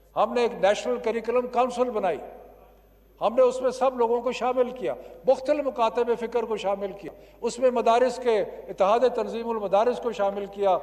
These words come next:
उसके अंदर अंग्रेजी स्कूलों को शामिल किया, उसके अंदर सूबाई नुमाइंदगान को शामिल किया। और हमने कहा, "आइए, ये कोई तहरीक इंसाफ का मास-, मस-, मामला नहीं है, ये कौम का मामला है,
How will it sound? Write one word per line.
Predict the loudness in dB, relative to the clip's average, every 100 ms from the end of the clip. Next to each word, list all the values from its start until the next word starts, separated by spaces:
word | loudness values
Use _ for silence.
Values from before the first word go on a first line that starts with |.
| -4 -14 -8
उसके | -2 0
अंदर | 2 2
अंग्रेजी | 2 2 0 -4
स्कूलों | -4 0 0
को | 0
शामिल | 0 0 0 -6
किया, | 0 2 2 0 -12 -6
उसके | -4 0
अंदर | 2 2
सूबाई | 4 4 4
नुमाइंदगान | 2 -2 -2 -2 -2 0 0 0
को | -4
शामिल | 0 0 0 -6
किया। | -2 2 2 -2 -14 -8
और | -6
हमने | -4 -6 -6
कहा, | -2 -2 -2 -6
"आइए, | -4 -4 -6 -8 -20 -20 -20 -20 _ _ _ _ _ _ _ _ -10
ये | -8
कोई | -10 -14 -20 -20 _ _ _ _
तहरीक | -6 -6 -8 -10 -10 -14
इंसाफ | -10 -4 -4 -2
का | -4
मास-, | -4 -8 -10 -14
मस-, | -14 -12
मामला | -8 -6 -2 -4
नहीं | -4 -8
है, | -10 -8
ये | -4
कौम | 0 0 0
का | 0
मामला | 0 -2 -2
है, | -2 -4 -12